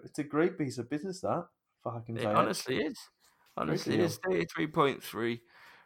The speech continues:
Speaker 2: rising to thirty-six point six. I
Speaker 1: Yeah.
Speaker 2: don't know what, what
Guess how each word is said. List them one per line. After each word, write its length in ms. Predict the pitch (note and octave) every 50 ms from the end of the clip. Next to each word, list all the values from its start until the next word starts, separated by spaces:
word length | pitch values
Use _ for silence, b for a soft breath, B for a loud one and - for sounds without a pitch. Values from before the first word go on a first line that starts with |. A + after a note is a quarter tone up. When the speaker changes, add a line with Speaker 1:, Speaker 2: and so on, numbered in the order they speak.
| B
Speaker 2:
rising 420 | - A2+ C3 C3 C3 C3 B2 A#2+ A#2+
to 100 | A2 A2+
thirty-six 600 | G#2+ - B2 B2 A#2+ G2+ G#2+ - - A2 - - -
point 280 | - - G2+ D2+ A1+
six. 460 | - - - - F2 - - - -
I 60 | G2 G2
Speaker 1:
Yeah. 60 | -
Speaker 2:
don't 200 | A2 G#2+ F#2 -
know 120 | F2 F2 F2
what, 200 | F#2 F#2 - - _ _ _
what 180 | - G2+ -